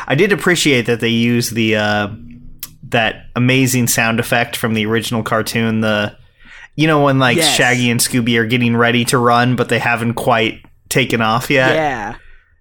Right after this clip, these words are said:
Speaker 1: Yeah, th-, they snuck that into, uh, into this.
Speaker 2: Yeah, they sure
Speaker 1: And
Speaker 2: did.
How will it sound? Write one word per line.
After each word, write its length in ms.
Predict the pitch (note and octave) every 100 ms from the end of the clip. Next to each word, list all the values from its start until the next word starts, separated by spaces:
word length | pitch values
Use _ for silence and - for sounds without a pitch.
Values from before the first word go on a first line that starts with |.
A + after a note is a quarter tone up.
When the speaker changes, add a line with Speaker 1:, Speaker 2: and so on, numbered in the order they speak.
| -
Speaker 1:
Yeah, 400 | C3 C3+ A#2+ G#2+
th-, 220 | G#2 B2
they 160 | B2+ C3+
snuck 360 | - E3+ E3
that 300 | C#3+ B2 A#2
into, 480 | A#2+ A#2+ A#2+ A#2+ A2
uh, 320 | G#2+ G#2 G#2 -
into 260 | A#2+ A#2
this. 540 | A2 G#2 G2+ - - -
Speaker 2:
Yeah, 220 | D3+ D#3 D3+
they 100 | D3
sure 220 | - G3
Speaker 1:
And 100 | F3
Speaker 2:
did. 280 | D#3 D#3